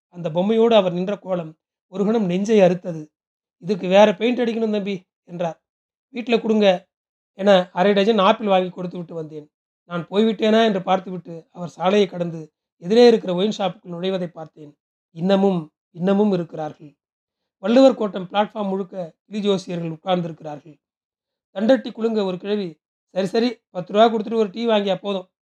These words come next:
என யாருக்கோ ஜோசியம் சொல்லிக் கொண்டிருக்கிறது. பெப்சி கோக்குகளுக்கு நடுவே கும்பகோணம் தெரு ஒன்றில் இன்னமும் அழுக்கு வேட்டியோடு பழைய வீட்டில் சோடா தயாரித்துக் கொண்டிருக்கிறார் ஒரு பெரியப்பா. மட்ட மதியம் அபார்ட்மெண்ட் கதவை தட்டி, "சார், ஊதுவத்தி வாங்கிக்கோங்க சார்" என்கிறாள் ஒரு சிறுமி.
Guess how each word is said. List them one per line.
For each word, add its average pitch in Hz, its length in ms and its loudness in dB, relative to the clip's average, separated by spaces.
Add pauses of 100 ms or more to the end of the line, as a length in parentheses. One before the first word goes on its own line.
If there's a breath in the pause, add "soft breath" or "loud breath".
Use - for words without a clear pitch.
(140)
என 185 180 -4
யாருக்கோ 190 400 2
ஜோசியம் 202 360 -2
சொல்லிக் 175 260 -10
கொண்டிருக்கிறது. 156 640 -18 (720)
பெப்சி 220 360 -4
கோக்குகளுக்கு 208 500 0
நடுவே 190 580 -2
கும்பகோணம் 214 520 0
தெரு 185 180 -6
ஒன்றில் 170 320 -6
இன்னமும் 202 340 -2
அழுக்கு 202 320 2
வேட்டியோடு 175 540 -4 (200)
பழைய 190 300 0
வீட்டில் 208 320 -4
சோடா 208 260 4
தயாரித்துக் 190 380 0
கொண்டிருக்கிறார் 175 440 -6
ஒரு 165 200 -8
பெரியப்பா. 160 420 -10 (1700)
மட்ட 202 280 -2
மதியம் 233 460 0
அபார்ட்மெண்ட் 254 480 -6
கதவை 185 260 -6
தட்டி, 180 420 -14 (540)
"சார், 214 500 0
ஊதுவத்தி 226 360 0
வாங்கிக்கோங்க 208 360 0
சார்" 202 260 -4
என்கிறாள் 185 520 -4
ஒரு 175 140 -12
சிறுமி. 175 480 -8